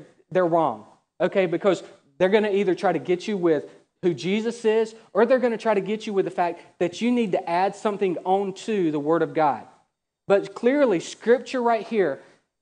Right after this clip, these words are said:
it is from God, it is a, has origins of God,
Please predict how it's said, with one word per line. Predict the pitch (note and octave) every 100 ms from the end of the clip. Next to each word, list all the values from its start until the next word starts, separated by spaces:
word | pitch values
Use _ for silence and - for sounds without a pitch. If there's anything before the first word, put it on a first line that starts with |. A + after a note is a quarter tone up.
| _ -
it | G#3
is | F3+ -
from | - G3 A3+
God, | G#3 G3 G3+ G3+ - - _ _ _ _
it | F3
is | E3+ D#3
a, | D#3
has | - D#3 -
origins | D#3+ F3 G3+ G3+ G#3 F#3
of | F#3+ E3
God, | F3 F3 F3